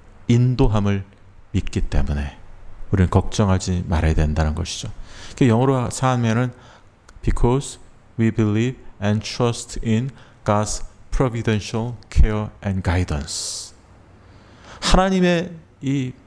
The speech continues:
그 인도하심, 섭리하심, 이 섭리라는 것은요, 하나님이 우리에게 하나님의 뜻 가운데서 우리를 이끌어 주십니다. 인도하십니다. 그 가운데서 우리의 생명을 보존해 주시고 지키주시-,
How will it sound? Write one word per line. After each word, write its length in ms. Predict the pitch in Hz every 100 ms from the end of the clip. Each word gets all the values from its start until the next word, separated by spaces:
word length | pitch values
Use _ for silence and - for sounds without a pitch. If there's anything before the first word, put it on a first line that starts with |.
| - - - - - -
그 480 | - 113 104 98 117 - -
인도하심, 760 | 131 139 135 127 85 - - - - - - - - -
섭리하심, 880 | - - - 165 175 147 101 - - 92 - -
이 80 | 156
섭리라는 640 | - - 196 220 185 139
것은요, 500 | 104 90 87 87 113 76 - - - - - - - - -
하나님이 680 | - 165 170 156 151 143 120 - - - -
우리에게 640 | - 120 117 113 110 104 98 - - - - - -
하나님의 380 | - 151 147 135
뜻 140 | - -
가운데서 640 | 170 170 135 101 - 151 - _ -
우리를 280 | 104 104
이끌어 300 | 113 - 123
주십니다. 360 | 104 92 - 85
인도하십니다. 800 | 104 123 117 107 - 85 80 78 - - - - -
그 120 | - 165
가운데서 500 | 156 147 135 123 110
우리의 160 | 110
생명을 480 | 110 - 156 131 120
보존해 440 | - 107 104 101 92
주시고 280 | 87 -
지키주시-, 720 | 110 - - 127 - 101 -